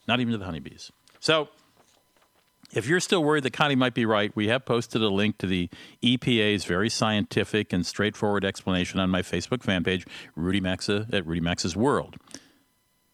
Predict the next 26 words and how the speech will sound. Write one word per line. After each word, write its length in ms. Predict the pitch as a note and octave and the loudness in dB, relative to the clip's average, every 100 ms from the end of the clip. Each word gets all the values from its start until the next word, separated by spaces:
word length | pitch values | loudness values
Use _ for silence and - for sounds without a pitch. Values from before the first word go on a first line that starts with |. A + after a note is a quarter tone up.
| _ _ _ _ D3+ | _ _ _ _ 0
Wait 120 | D3 | 0
a 40 | |
minute 160 | D#2 - | 0 -8
here. 140 | - _ _ _ _ _ _ _ _ _ _ _ _ _ - | -20 _ _ _ _ _ _ _ _ _ _ _ _ _ -2
Isn't 220 | C#3 F#3+ | 2 2
the 180 | D#3+ A#2 | 2 2
E 120 | C3 | 2
P 260 | - A#2 | 2 2
A 140 | A2 B2+ | 2 2
part 200 | A2 G#2+ | 2 2
of 60 | |
the 60 | G#2 | 0
federal 280 | - G#2 G2+ | -2 -2 0
government? 460 | F2+ F#2+ A2+ E3 - _ _ _ _ _ _ _ _ _ _ _ _ - | 0 2 2 0 -10 _ _ _ _ _ _ _ _ _ _ _ _ -4
Yeah, 560 | B2+ C3+ D2 C2+ - C#3 | 0 2 0 -2 -6 -4
hang 220 | F#3+ E3+ | -2 0
on 100 | G2+ | 0
here. 80 | F2 | 0
Maybe 240 | F3+ F#3 | 0 -2
Kylie 460 | - D3 C3+ B2 A#2+ | -2 -2 0 0 0
is 240 | A2+ - | 0 0
on 160 | D#2+ - | -2 -2
some, 320 | - - - | -4 -4 -6
onto 260 | F#2+ G#2+ - | -2 -2 -4
something 480 | - D#2 D#2+ D#2+ E2 | -6 -6 -6 -8 -8
here. 260 | - - | -8 -10